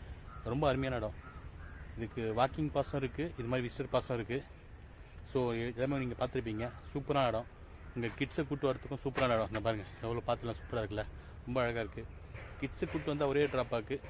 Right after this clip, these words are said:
கிட்ஸ் நடக்க முடியலன்னா நம்மளால தூக்கிட்டு நடக்கணும். அதை மட்டும் பார்த்துங்க. நடக்கக்கூடிய கிட்ஸா இருந்தா தாராளமா நீங்க கூட்டு வரலாம். So, அவ்வளவுதாங்க. இந்த வீடியோ உங்களுக்கு பிடிச்சிருக்குன்னு நினைக்கிறேன்.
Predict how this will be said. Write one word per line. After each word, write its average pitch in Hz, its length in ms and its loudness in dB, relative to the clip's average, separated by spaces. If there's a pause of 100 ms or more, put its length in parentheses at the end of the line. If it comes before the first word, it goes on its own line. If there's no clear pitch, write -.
(120)
கிட்ஸ் 131 240 -4
நடக்க 127 200 2
முடியலன்னா 131 240 0
நம்மளால 117 280 0 (120)
தூக்கிட்டு 120 340 -4
நடக்கணும். 104 300 -4 (180)
அதை 120 160 6
மட்டும் 127 180 0
பார்த்துங்க. 107 300 0 (480)
நடக்கக்கூடிய 143 480 4 (100)
கிட்ஸா 131 240 -2
இருந்தா 147 160 2 (300)
தாராளமா 123 320 8
நீங்க 117 180 0
கூட்டு 117 260 2
வரலாம். 101 240 -2 (680)
So, - 100 4
அவ்வளவுதாங்க. 123 340 6 (840)
இந்த 110 140 -2
வீடியோ 147 140 4
உங்களுக்கு 135 200 0
பிடிச்சிருக்குன்னு 127 340 0
நினைக்கிறேன். 117 200 -2